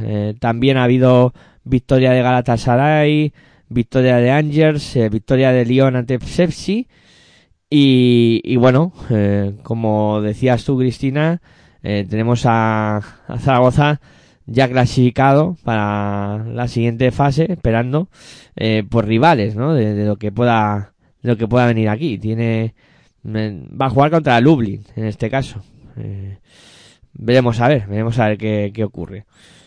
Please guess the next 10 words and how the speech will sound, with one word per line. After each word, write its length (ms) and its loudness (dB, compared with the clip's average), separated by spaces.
Eh, 120 -12
si 260 -6
no 180 0
me 200 0
fallan 1500 0
los 260 6
datos, 760 2
el 180 -8
partido 440 0
de, 480 2